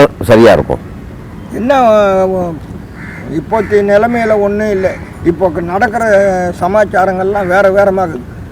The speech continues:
Speaker 2: ச-, படிக்கிறவனுங்களுக்கெல்லாம் சப்ஜெக்டே புரியல அவனுங்களுக்கு. அவனுங்களுக்கே தெரியும்.
Speaker 1: ஆ.
Speaker 2: "நான் பிறந்த காரணத்தை நானே அறியேன்" என்று இந்த மாதிரி வாத்தியாருங்க கொடுக்குற பசங்களுக்கு புரியும்.
Speaker 1: ஆ.
Speaker 2: அவனே எங்க கிட்ட தடுமாறுறானுங்க.
Speaker 1: ஆ.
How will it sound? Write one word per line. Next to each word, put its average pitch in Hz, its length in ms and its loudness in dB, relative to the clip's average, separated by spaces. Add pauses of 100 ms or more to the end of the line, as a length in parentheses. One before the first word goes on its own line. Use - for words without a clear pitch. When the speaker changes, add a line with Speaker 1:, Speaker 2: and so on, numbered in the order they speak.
(260)
Speaker 2:
ச-, - 380 -8
படிக்கிறவனுங்களுக்கெல்லாம் 220 1000 2
சப்ஜெக்டே 202 460 0 (100)
புரியல 202 440 2
அவனுங்களுக்கு. 175 420 -4
அவனுங்களுக்கே 262 500 4
தெரியும். 226 360 0 (360)
Speaker 1:
ஆ. - 100 8
Speaker 2:
"நான் 262 220 4
பிறந்த 247 380 4
காரணத்தை 233 640 4
நானே 240 440 2
அறியேன்" 233 440 2
என்று 214 300 -2
இந்த 202 120 -2
மாதிரி 226 320 2
வாத்தியாருங்க 233 640 2
கொடுக்குற 220 220 -2 (100)
பசங்களுக்கு 208 540 -2 (140)
புரியும். 196 300 0 (240)
Speaker 1:
ஆ. 123 180 6 (720)
Speaker 2:
அவனே 247 340 2
எங்க 233 240 0
கிட்ட 226 240 -2
தடுமாறுறானுங்க. 190 1040 -2
Speaker 1:
ஆ. 113 80 6